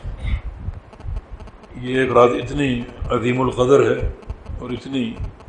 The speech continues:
رفیع الشان ہے کہ اس ایک رات کی عبادت چوراسی سال کی عبادت سے افضل ہے، برابر نہیں بلکہ افضل۔ تو اسے نبی علیہ السلام نے فرمایا تھا کہ "علیک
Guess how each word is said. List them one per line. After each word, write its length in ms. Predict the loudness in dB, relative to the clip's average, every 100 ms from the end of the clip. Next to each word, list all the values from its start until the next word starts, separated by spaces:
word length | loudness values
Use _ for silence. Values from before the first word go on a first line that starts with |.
| -6
رفیع 280 | -4 0 2
الشان 400 | 2 4 6 6
ہے 380 | 2 -4 -12 -16 -20 -20 -20 -16 -14 -14 -14 -14 -14 -20 -20 -12
کہ 100 | -6
اس 140 | -4 -2
ایک 240 | 0 2
رات 280 | 6 6 6
کی 80 | 4
عبادت 680 | 4 6 4 4 -2 -6 2
چوراسی 400 | 6 6 6 4
سال 280 | 4 2
کی 140 | 0 -2
عبادت 340 | -2 -2 -4
سے 140 | -6 -4
افضل 420 | -4 -2 -2 -2
ہے، 60 | -4
برابر 380 | 2 4 4
نہیں 220 | 2 0 -6
بلکہ 220 | -14 -10
افضل۔ 340 | -6 -6 -6 -10 -14 -16 -18 -18 -20 -20 -20 -14 -12 -12 -16 -20 -20 -20 -20 -20 -20 -18 -16 -12 2 4 4 -4 -6 -8 -8 -12 -20 -4
تو 80 | -2
اسے 200 | 2 4
نبی 220 | 8 10
علیہ 100 | 10
السلام 320 | 10 10 10
نے 80 | 8
فرمایا 280 | 6 6 6
تھا 160 | 6
کہ 120 | 6 8
"علیک 400 | 10 10 8